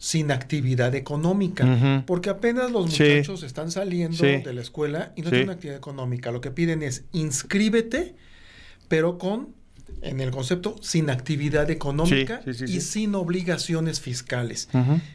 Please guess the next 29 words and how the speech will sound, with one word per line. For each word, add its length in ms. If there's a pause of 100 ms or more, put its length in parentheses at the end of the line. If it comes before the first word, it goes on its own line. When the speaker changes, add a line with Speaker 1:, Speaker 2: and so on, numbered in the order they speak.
(140)
Speaker 1:
Que 100
no 180
eres 220
ni 100
asalariado, 1080 (340)
ni 380
rentas, 960 (200)
ni 240 (180)
casa, 420
ni 100
local 280
comercial, 720
ni 100
nada, 580 (120)
Speaker 2:
Ujú, 40
ujú. 300
Speaker 1:
ni 140
tienes 320
obligaciones 560
fiscales 420
de 80
ninguna 420
índole. 440
Speaker 2:
Ya. 360
Speaker 1:
¿Sale? 340 (260)
Speaker 2:
Ujú. 240 (920)
Speaker 1:
Entonces, 500 (120)
deberán 420
hacerlo. 420